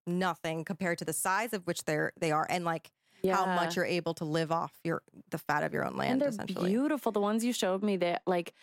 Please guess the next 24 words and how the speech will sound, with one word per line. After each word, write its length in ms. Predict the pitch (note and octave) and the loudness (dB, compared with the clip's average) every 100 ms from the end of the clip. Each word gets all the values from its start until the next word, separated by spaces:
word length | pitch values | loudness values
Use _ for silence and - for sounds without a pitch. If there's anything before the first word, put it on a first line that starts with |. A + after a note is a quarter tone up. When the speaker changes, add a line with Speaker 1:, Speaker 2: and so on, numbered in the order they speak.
| - _ | -20 _
Speaker 2:
they're 140 | - G#3+ | 0 2
made 220 | G#3+ A3 | 2 2
out 200 | G#3 F#3+ | 0 0
of, 60 | F3+ - | -4 -4
like, 180 | F#3+ F#3 | -2 0
natural, 580 | F#3+ F#3+ G3 G#3 F#3+ F#3 | 2 0 0 0 2 2
like 160 | G3 G3 | 0 0
you 60 | F#3+ | 0
said, 160 | F3+ | 0
recycled 420 | F3 G3+ G#3+ G#3+ | 0 0 0 -2
tires 420 | G3+ F#3+ F#3 F#3 F#3 | 0 0 2 0 0
and 120 | D#3+ | 0
also 340 | E3 F#3 G#3 | 0 0 -2
glass, 400 | E3+ F#3 F3 F3+ | 0 0 0 0
and 80 | E3+ | 0
there's 180 | E3 E3 | 0 0
stained 360 | - A#3+ A#3+ | -2 0 2
glass, 260 | A3+ G3+ G3 | 2 0 0
and 80 | F#3 | 0
there's 120 | F3 | 0
Speaker 1:
Yes. 120 | E3 | 0
Speaker 2:
plants 360 | A#3 A#3 A#3 - | -2 -2 -2 -2
everywhere, 320 | G3+ G3 F#3+ | 0 2 2
Speaker 1:
It's 100 | F#3 | 2